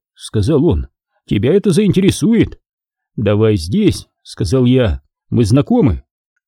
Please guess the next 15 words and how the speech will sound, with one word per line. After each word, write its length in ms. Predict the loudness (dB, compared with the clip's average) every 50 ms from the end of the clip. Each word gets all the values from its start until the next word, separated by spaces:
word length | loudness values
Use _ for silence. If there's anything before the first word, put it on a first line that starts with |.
| _ -8
«Нет». 600 | -6 -4 -2 0 2 4 4 2 2 -2 -4 -10 _ _ _ _ _ _ _ _
«Идиот, 640 | -10 -6 -2 -2 -2 0 0 2 2 2 2 4 2
можно 280 | 2 2 2 2 0
и 80 | 0 0
здесь. 460 | 0 -2 -2 0 0 0 -2 -4 -8 _ _ _ _ _ -12
Народу 540 | -6 -4 0 2 2 2 2 2 2 2 4
не 160 | 2 2 2
густо. 480 | 2 2 0 0 0 -2 -6 -6 -6 _ _ _ _ _ _ _
Небось, 440 | -2 0 0 2 2 2 2 2 2
выходные 460 | 0 -2 0 2 2 4 4 4 2
больше?» 540 | 2 2 2 2 2 2 0 0 -2 -4 -4 _ _ _ _ _ _ _ _ _ _ _ _ -4
«Как 220 | -4 -4 -4 -4
правило», 680 | -4 -2 0 0 2 2 2 2 4 2 2 0 -2 -6 _ _ _ _ -12
ответил 480 | -10 -10 -6 -2 -2 -2 0 0 -2
я, 340 | 0 0 0 0 -2 -4 -10